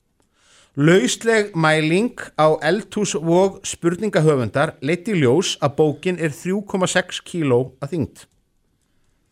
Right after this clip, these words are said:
En nú er spurt, hversu margar blaðsíður er hún? Þriggja komma sex kílóa hnullungur Páls Baldvins Baldvinssonar um síldarárin.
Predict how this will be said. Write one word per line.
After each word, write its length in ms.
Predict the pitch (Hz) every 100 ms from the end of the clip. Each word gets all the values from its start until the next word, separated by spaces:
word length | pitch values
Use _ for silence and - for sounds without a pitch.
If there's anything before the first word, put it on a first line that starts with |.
| _ _ _ _
En 80 | 143
nú 80 | 202
er 80 | 208
spurt, 340 | 180 - - _ _ _ _ _ _ _ _ _ _ _ -
hversu 420 | 175 180 196 190 190
margar 500 | 151 156 151 160 147
blaðsíður 720 | - 151 151 - 120 101 98 - _ _
er 240 | 123 107
hún? 120 | 92 - _ _ _ _ _ _ _ _ _ _ _ _ _ _ _ _ _ _ _ _ _ _ 220 196 196 196 196 196 190 _ _ _ _ _ _ _ _ _ _ _ _ _ _ _ _ -
Þriggja 380 | 170 180 196 -
komma 240 | 170 156
sex 300 | 151 165 -
kílóa 560 | - 170 165 160 151 147
hnullungur 600 | 98 156 156 160 147 147
Páls 380 | 139 143 143 131
Baldvins 560 | - 139 131 127 113 -
Baldvinssonar 1000 | 151 180 - 175 160 170 160 156 147 147
um 200 | 131 113
síldarárin. 920 | 101 - 190 196 180 170 165 160 156